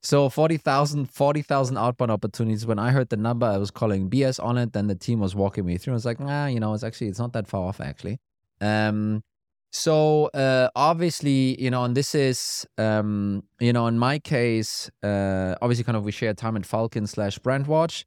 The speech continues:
uh, very much a, a mid-market shop. Uh, so we're ten to fifteen K, uh, sorry, ten to twenty-five K tickets usually, uh, A C Vs. Um, and then I did, you know, some outbound stuff as well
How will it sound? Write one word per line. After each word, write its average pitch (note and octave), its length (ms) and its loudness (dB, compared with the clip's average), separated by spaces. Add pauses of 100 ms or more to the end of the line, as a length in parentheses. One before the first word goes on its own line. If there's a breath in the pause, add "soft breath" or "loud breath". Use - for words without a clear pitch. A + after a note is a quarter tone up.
(360)
uh, G#2+ 280 2
very B2 200 2
much A#2 240 -2
a, G#2+ 240 2
a G2+ 100 -2
mid-market C#3+ 640 -2
shop. D#3 400 0 (200)
Uh, G#2+ 380 2
so G#2 160 -4
we're G#2 140 2
ten A#2+ 240 0
to A2+ 100 -6
fifteen A2+ 320 -2
K, G#2 480 0 (240)
uh, F#2+ 380 -2
sorry, F#2 240 0
ten G#2 180 -2
to G2 160 -4
twenty-five A2 480 -6
K A#2 200 -2
tickets - 440 -6
usually, D#3 380 0 (400)
uh, B2 180 0
A C#3 120 0
C C#3+ 140 -2
Vs. D3 380 0 (400)
Um, A2+ 300 4
and A#2 100 2
then B2+ 160 4
I B2 80 2
did, A#2 240 0
you A2+ 120 -2
know, G#2 180 0
some B2+ 420 -2
outbound A2 400 -2
stuff G#2+ 220 -2
as G#2 160 -4
well G#2 300 2